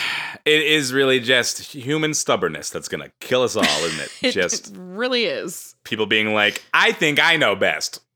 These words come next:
Speaker 2: What's
Speaker 1: Okay.
Speaker 2: the one you, <laughs> what's the one you get from inhaling asbestos? I'm not laughing because it's
Speaker 1: <laughs>
Speaker 2: funny. It's just,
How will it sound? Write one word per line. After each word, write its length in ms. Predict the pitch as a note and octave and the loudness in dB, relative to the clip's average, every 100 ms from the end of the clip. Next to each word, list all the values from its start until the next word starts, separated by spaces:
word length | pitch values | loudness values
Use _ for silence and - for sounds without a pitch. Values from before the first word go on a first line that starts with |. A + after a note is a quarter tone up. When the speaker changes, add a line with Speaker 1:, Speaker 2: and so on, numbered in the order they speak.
| _ _ _ - - _ | _ _ _ -20 -20 _
Speaker 2:
What's 260 | - A2+ A4+ | 0 0 2
Speaker 1:
Okay. 340 | F#3 F3+ D#3 | 4 6 4
Speaker 2:
the 60 | F#3+ | 2
one 60 | A3 - - | -4 -12 -14
you, 80 | - - | -14 -14
<laughs> 240 | - - C4+ | -16 -14 -6
what's 200 | C#4+ - | -6 -4
the 100 | G#4 | -4
one 140 | G4+ E4+ | -2 -2
you 120 | B3+ | -2
get 260 | G#3 A3 | -2 -4
from 200 | - F#3 E3+ | -4 -8 -8
inhaling 500 | F#3 E3+ E3 D3+ - | -8 -8 -8 -10 -12
asbestos? 920 | F3 E3 - F#3+ - - - - - - - - - | -16 -18 -12 -12 -10 -14 -14 -16 -18 -18 -18 -10 -4
I'm 180 | C4+ D#4 | -2 2
not 240 | E4 A#3+ | 0 2
laughing 320 | G#3+ G#3 G#3 | 2 2 2
because 240 | E3+ A3 F3 | 0 0 -6
it's 180 | - - | -8 -4
Speaker 1:
<laughs> 120 | G3+ | -2
Speaker 2:
funny. 280 | F3+ E3+ - | -2 -4 -4
It's 160 | G#3+ - | -6 -4
just, 220 | B3+ | -6